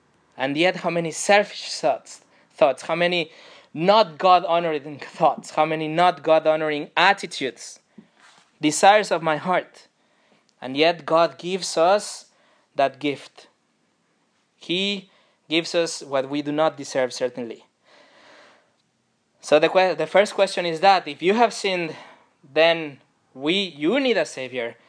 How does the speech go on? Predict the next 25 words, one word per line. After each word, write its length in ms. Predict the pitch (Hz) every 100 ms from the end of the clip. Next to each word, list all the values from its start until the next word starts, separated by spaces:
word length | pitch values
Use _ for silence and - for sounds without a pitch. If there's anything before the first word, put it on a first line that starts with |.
| _ _ -
And 140 | 127
if 100 | 127
we 160 | 147 175
have 240 | 202 220
already 360 | 208 175 160 151
the 120 | 135
Savior, 380 | - 135 139 135
then 240 | 139 143
we 100 | 139
should 220 | 139 139
be 240 | 131 139 139 _ -
in 180 | 127 131
awe 220 | 131 143
and 140 | 127 127
we 80 | 139
should 220 | - -
so 320 | - - 190
appreciate 580 | 151 147 131 143 139 135
this 180 | 135 -
fact. 420 | 151 123 _ _ _ _ _ _ _ _ _
And 160 | 135 131
the 60 | 131
second 360 | 208 233 143
question 380 | - 131 - 127
is, 380 | 131 196 -